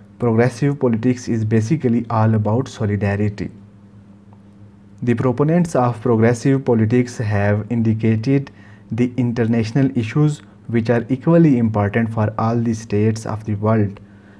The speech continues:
These issues include global warming, terrorism, and in the contemporary time, coronavirus pandemic also comes under this category,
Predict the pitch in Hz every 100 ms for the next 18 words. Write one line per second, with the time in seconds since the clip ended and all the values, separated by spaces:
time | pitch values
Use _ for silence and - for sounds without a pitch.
0 | - 113 120 139 135 - 127 123 - 113
1 | 113 110 110 110 110 110 113 104 101 104
2 | 117 135 131 - - - - - - 113
3 | 113 127 123 127 127 127 - - - 110
4 | 110 113 123 117 123 113 117 113 135 135
5 | - 107 110 120 113 - - - 120 120
6 | 127 120 107 110 110 104 104 104 110 110
7 | 110 - 113 110 135 120 107 107 104 104
8 | 101 101 107 107 - 98 101 110 131